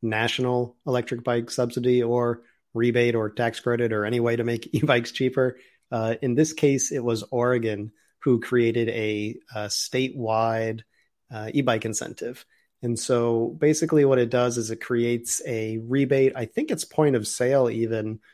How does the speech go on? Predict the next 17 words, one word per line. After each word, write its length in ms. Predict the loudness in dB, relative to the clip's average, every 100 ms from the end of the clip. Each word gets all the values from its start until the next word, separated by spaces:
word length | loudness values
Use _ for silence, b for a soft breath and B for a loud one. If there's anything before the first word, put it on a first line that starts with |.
| b _ _ -12
um, 320 | -8 -6 -6
to 120 | -2
be 140 | 0 2
able 320 | 2 0 -2
to 300 | -2 0 0
reduce 420 | 0 0 -2 -2
the 80 | -4
price 400 | -2 0 0 -2
significantly 1300 | -4 -4 -4 -2 0 0 0 -2 -4 -6 -4 -6 -8 b b -4
on 100 | -2
electric 360 | -2 -2 -4 -2
bikes 360 | -4 -6 -12 -6
up 220 | -6 -4
to 360 | -4 0 0 0
seventeen 460 | 0 -2 0 -2 0
hundred 200 | 0 0
dollars. 480 | 0 0 -2 -4